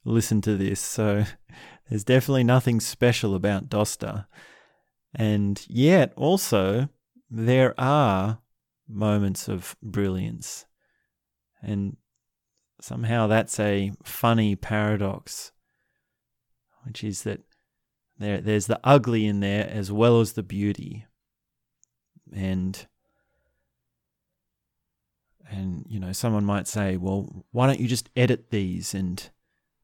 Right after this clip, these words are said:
cut out the, cut out the ugly stuff and you just have the beautiful stuff?" And that wouldn't work. That wouldn't work. And that's not how it works. Because it's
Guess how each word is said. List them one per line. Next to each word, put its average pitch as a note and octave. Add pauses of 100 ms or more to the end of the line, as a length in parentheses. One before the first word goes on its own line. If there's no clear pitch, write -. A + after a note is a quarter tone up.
cut B2+
out A#2
the, G2 (440)
cut C#3
out C#3+
the G#2+
ugly A2
stuff A#2
and G#2+
you G2
just A2
have A2
the G2
beautiful F#2+
stuff?" - (1400)
And A2
that B2
wouldn't D3+
work. B2+ (800)
That A2
wouldn't A#2
work. G2 (540)
And G#2
that's G#2+
not G#2+
how G#2+
it -
works. - (1200)
Because G2+
it's -